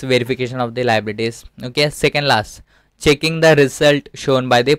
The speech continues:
profit and loss, and the last one is reporting to the appropriate person or body। ओके, रिपोर्ट करवा देना। ओके, क्या क्या फाइनेंशियल स्टेटमेंट में है कि नहीं। ओके, now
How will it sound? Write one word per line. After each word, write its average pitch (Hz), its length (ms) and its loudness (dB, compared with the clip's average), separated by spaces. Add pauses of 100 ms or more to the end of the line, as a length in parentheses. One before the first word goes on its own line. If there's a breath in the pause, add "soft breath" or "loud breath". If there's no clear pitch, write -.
profit 113 300 0
and 117 140 -2
loss, 147 220 -2
and 117 160 -4
the 113 80 -2
last 107 240 -2
one 131 140 -4
is 208 180 0
reporting 117 540 -2
to 131 180 -2
the 165 100 4 (140)
appropriate 127 760 0 (200)
person 131 500 -4 (160)
or 120 140 2 (180)
body। 104 400 -4 (380)
ओके, 160 240 -6 (140)
रिपोर्ट 123 420 -4 (160)
करवा 107 340 -6
देना। 98 340 -10 (240)
ओके, 113 220 -8
क्या 110 200 -2
क्या 117 220 -10
फाइनेंशियल 107 380 -8
स्टेटमेंट 107 400 -10
में 117 80 -8
है 104 180 -10
कि - 180 -20
नहीं। 95 280 -18
ओके, 117 260 -8 (960)
now 123 200 2